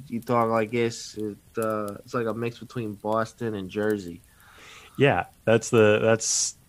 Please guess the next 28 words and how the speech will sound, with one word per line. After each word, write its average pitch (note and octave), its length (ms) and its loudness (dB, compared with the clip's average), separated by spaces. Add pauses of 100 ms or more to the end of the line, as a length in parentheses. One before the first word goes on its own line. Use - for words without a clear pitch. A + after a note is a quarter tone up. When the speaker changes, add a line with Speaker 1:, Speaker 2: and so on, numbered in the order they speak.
(260)
Speaker 2:
the G#2+ 260 4
tough - 300 0
part F#2 360 0
is, G2+ 180 0
like, F#2+ 280 0 (100)
both A2+ 440 4
Boston A2 480 2
and G2 140 -2
Jersey G#2 460 0
are G2+ 140 -2
kind G2+ 300 -2
of F#2+ 180 -4
their G2+ 260 2
own B2 160 2
accents, F#2+ 600 -4
and G2+ 100 -4
then G2 140 -2
you G2+ 80 -2
got G2+ 240 -2
this - 300 -8 (220)
Pittsburghese, A2 760 0
like, G2 300 0 (240)
right F3 340 2
in E3 120 0
the D3+ 80 0
middle, A#2 460 0 (540)
and A2 160 0
it's - 560 -4